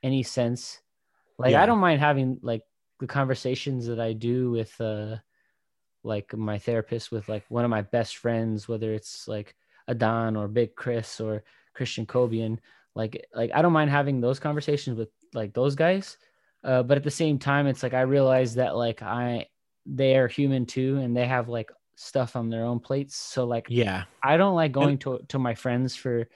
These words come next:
Speaker 1: s-, like, deep, deep things, because it's like, I, I realize that, like, you know, like, none of them are superheroes, and they, they, they
Speaker 2: Yeah.
Speaker 1: deserve, but I think what, something special,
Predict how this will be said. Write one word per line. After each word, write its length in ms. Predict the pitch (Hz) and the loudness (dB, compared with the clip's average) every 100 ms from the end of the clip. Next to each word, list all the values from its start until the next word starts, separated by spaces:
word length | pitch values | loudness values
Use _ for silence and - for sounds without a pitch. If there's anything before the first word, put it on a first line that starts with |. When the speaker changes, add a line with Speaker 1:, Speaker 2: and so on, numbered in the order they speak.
| _ _ _ _ | _ _ _ _
Speaker 1:
s-, 440 | - - - - - | -14 -10 -10 -10 -6
like, 320 | 123 101 104 | -4 -4 -6
deep, 320 | 107 135 139 - | -2 0 -2 -4
deep 240 | 151 139 | -4 -4
things, 420 | - 156 156 147 | -4 0 0 -2
because 380 | 127 - 127 113 | -6 -2 -2 -2
it's 180 | 110 - | -6 -2
like, 280 | 123 117 _ _ _ _ _ _ _ - | -2 -2 _ _ _ _ _ _ _ 0
I, 120 | 123 | 2
I 220 | 95 127 | 4 6
realize 540 | 139 135 123 123 120 113 | 6 6 4 2 0 -2
that, 180 | 113 | -4
like, 300 | 104 110 - - | -4 -6 -8 -8
you 80 | |
know, 180 | 117 117 | -6 -4
like, 340 | 110 107 - _ _ _ _ _ | -6 -8 -14 _ _ _ _ _
none 220 | 254 143 135 | -2 2 4
of 120 | 120 | 4
them 180 | 131 123 | 2 0
are 120 | 113 | -2
superheroes, 800 | - 135 131 113 120 120 117 104 | -4 -4 -2 -2 0 0 0 -2
and 180 | 113 113 | -4 0
they, 180 | 120 120 | 0 0
they, 280 | 117 127 120 | 0 -2 -2
they 340 | 120 123 117 | -4 -4 -4
Speaker 2:
Yeah. 120 | - 98 | -8 -6
Speaker 1:
deserve, 520 | 120 110 127 123 113 | -6 0 0 0 0
but 220 | 135 - - - - | 0 0 -8 -20 -4
I 100 | 131 | -2
think 260 | 131 156 139 - | 2 0 0 -8
what, 380 | - 139 127 - | -4 -2 -2 -4
something 320 | - 147 143 | -4 -2 -2
special, 720 | - - 143 139 - 170 180 | -4 0 0 2 0 -2 -4